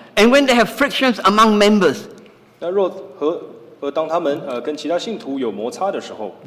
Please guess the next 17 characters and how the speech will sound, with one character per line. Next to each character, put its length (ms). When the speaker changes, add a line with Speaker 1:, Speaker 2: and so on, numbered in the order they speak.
Speaker 1:
they 240
will 160
leave 320
the 100
faith. 340
Speaker 2:
他 100
们 320
会 120
离 140
开 180
信 220
仰。 120
Speaker 1:
So 140
in 160
time 260
of 100
prosperity, 840